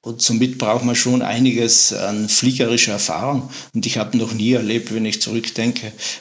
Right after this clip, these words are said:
dass mal jemand gewonnen hätte, der nicht wirklich richtig gut Gleitschirm fliegen könnte. Aber gleichzeitig auch super konditionell sehr gut drauf ist. Also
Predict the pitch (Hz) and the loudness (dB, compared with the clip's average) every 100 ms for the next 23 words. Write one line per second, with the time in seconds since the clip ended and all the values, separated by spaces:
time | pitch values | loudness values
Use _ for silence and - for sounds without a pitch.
0 | - 113 107 117 110 104 107 117 120 107 | -4 -4 -2 -2 0 0 2 4 4 0
1 | - 104 113 127 123 117 117 107 110 107 | -4 0 2 2 2 -2 -2 0 0 2
2 | 113 113 - 110 87 120 - - 101 117 | 2 2 0 -2 0 -2 -2 -4 -2 -2
3 | - 113 - 117 - 98 104 - 110 - | -4 -4 -2 -2 -2 -2 0 0 0 -2
4 | 101 101 98 - - 113 107 - 98 - | -2 -4 -8 -12 -8 -4 -4 -4 -8 -14
5 | _ - - - - - 117 135 131 - | _ -16 -16 -16 -6 -2 2 2 2 -2
6 | - 104 113 - 110 117 107 101 110 - | -4 -2 0 0 0 0 0 0 2 2
7 | - 127 113 110 - - - - - 117 | 2 2 -2 -2 -10 -16 -16 -14 -2 0
8 | 104 104 - 117 113 - - 110 107 - | 0 0 0 0 -2 0 0 -2 -4 -4
9 | 87 76 - - - - 127 | -4 -6 -6 -4 -6 -6 -8